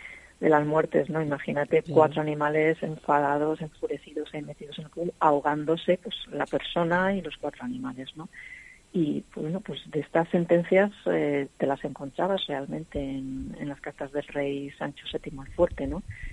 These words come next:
Speaker 1: Y eso se hacía, se hacía por desgracia también, sobre todo los nobles lo hicieron alguna vez a,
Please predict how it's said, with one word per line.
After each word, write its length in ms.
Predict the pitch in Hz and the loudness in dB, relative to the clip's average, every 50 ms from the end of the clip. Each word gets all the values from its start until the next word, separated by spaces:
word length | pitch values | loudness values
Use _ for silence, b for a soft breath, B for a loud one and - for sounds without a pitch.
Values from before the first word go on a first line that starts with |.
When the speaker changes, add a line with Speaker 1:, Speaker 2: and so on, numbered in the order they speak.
| B - | B -6
Speaker 1:
Y 40 | 165 | -4
eso 120 | 156 160 | -4 -4
se 60 | 165 | -4
hacía, 280 | 156 151 175 170 160 151 - | -2 2 4 6 6 4 2
se 80 | - 147 | -4 -6
hacía 200 | - - 185 180 | 0 0 2 2
por 160 | - 202 196 | 2 2 4
desgracia 400 | 185 175 180 170 175 - 190 175 | 2 2 2 2 0 0 0 0
también, 320 | - 160 160 165 170 175 | 0 0 0 0 -2 -4
sobre 240 | - - 160 160 156 | -4 -4 -4 -4 -2
todo 340 | - 170 160 165 165 165 160 | -2 0 2 2 2 2 2
los 180 | 151 156 151 - | 0 -4 -6 -6
nobles 300 | - 160 160 175 175 175 - B B B B B B B B - - - - | -6 -2 0 0 0 0 -4 B B B B B B B B -20 -18 -10 -4
lo 720 | 180 160 156 151 151 147 147 147 151 147 147 147 151 151 156 | 0 2 4 4 4 4 2 2 0 0 -2 -2 -2 -4 -4
hicieron 320 | 156 156 - 170 170 170 170 | -6 -6 -2 -2 0 0 0
alguna 320 | 165 156 170 160 160 160 | 0 0 0 0 0 0
vez 180 | 160 170 - - | 0 -2 -2 -2
a, 360 | 165 151 143 143 139 139 147 | -4 -2 -2 -4 -4 -6 -6